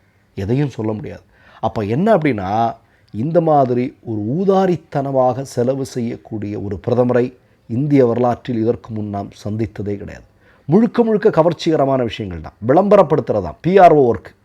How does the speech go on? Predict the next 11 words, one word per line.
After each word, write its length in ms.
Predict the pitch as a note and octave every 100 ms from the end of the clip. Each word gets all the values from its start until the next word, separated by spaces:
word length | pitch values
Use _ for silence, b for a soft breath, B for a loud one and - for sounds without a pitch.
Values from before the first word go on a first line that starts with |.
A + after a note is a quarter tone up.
| b b b b
பி 180 | - G#3
ஆர் 180 | A#3+ A#3
ஓ 140 | G#3+
வச்சு 280 | G3 G3 A3+
ஐம்பத்தாறு 520 | F#3+ E3+ E3+ F3 E3
இன்ச்சு 240 | E3+ G3+ D#3+
விஸ்வகுரு, 400 | - D3 B2+ B2+ - _ _ _ _
பிறகு 300 | D#3 E3+ F3
ஃபோ-, 360 | C3+ C3+ B2 B2+ D#3
ஃபோட்டோ 360 | D#3+ D#3+ D#3+
விளம்பரம், 460 | C3 D3+ C#3+ B2+